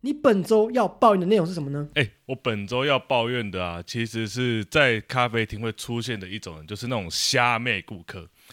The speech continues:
Speaker 2: 那什么样是这种虾妹顾客呢？如果你有去咖啡厅、咖啡店、甜点店，你一定会看到好几种人。一种人就是那种高级玩家，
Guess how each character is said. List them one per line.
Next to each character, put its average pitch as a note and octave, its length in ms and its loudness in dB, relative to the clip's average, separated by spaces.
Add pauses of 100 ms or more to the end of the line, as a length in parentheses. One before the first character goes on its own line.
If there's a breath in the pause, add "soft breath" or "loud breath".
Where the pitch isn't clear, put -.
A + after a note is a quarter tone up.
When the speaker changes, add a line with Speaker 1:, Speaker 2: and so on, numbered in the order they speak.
(180 soft breath)
Speaker 2:
那 A#3 100 0
什 E3+ 180 -2
么 A#2 100 2
样 E3+ 100 4
是 E3 100 -2
这 E3 100 2
种 A2 120 2
虾 A2 240 -2
妹 A#2 160 -4
顾 A2+ 160 -10
客 A2 160 -6
呢？ F2+ 200 -6 (420 soft breath)
如 D#3 160 -2
果 A3 120 4
你 D#3+ 120 0
有 A2+ 120 2
去 C#3+ 200 -2
咖 B2 260 2
啡 B2 140 0
厅、 B2 200 -2
咖 A#2+ 200 0
啡 A2 140 0
店、 F#2+ 320 -2
甜 G#2 220 -4
点 B2 240 2
店， G2 160 -4 (380)
你 A2+ 100 -10
一 B2 40 -6
定 E3 120 0
会 E3 80 0
看 D#3+ 140 6
到 D3 100 10
好 A2 160 6
几 A2+ 140 2
种 F2 200 -8
人。 D#2+ 120 -14 (440)
一 G#3 120 0
种 D#3 180 4
人 G#2+ 220 -2
就 D3 120 -2
是 D3+ 140 -2
那 D3 100 0
种 G#2+ 280 0 (120)
高 E3 260 8
级 A2 240 -6
玩 F#2 280 -4
家， F2 300 -12